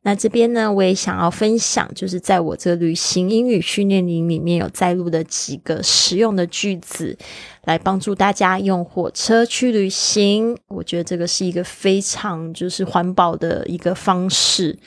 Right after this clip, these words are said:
好，这边呢，我们来看一下怎么说这句话呢？One sleeper to Milan, please.一张到米兰的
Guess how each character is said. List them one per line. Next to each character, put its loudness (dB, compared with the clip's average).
好， 2
这 -4
边 0
呢， 0
我 2
们 -2
来 -2
看 -2
一 0
下 0
怎 -6
么 -2
说 2
这 -2
句 -4
话 0
呢？ -12
One 4
sleeper -2
to 2
Milan, 2
please. -6
一 0
张 0
到 2
米 -2
兰 -2
的 0